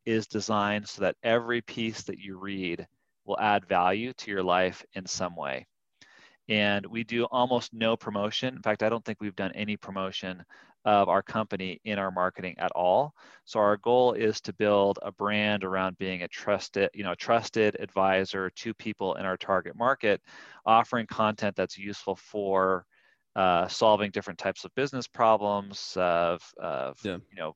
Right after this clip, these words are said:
Speaker 1: how to think about solving, like, customer problems. And so we've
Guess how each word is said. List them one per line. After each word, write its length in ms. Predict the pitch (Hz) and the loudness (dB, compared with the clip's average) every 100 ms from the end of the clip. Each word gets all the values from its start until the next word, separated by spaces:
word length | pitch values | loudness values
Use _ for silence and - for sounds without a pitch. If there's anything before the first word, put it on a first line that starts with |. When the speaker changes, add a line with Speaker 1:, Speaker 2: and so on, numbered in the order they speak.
| _ - | _ -2
Speaker 1:
how 140 | 127 | 0
to 60 | 110 | 2
think 220 | - 123 | 0 -2
about 240 | 107 104 | 2 2
solving, 480 | - 107 98 98 95 | 4 4 4 2 -4
like, 200 | 85 90 - | -4 -4 -2
customer 400 | 139 - 120 110 | -4 -4 -6 -6
problems. 600 | - 104 98 98 95 - - - - - - - - | 2 2 2 -2 -8 -18 -20 -20 -20 -20 -20 -20 -6
And 180 | 104 95 | -4 -4
so 720 | - - 104 98 98 98 - _ | -4 0 4 4 4 2 -2 _
we've 420 | 107 127 127 - | -8 -6 -6 -8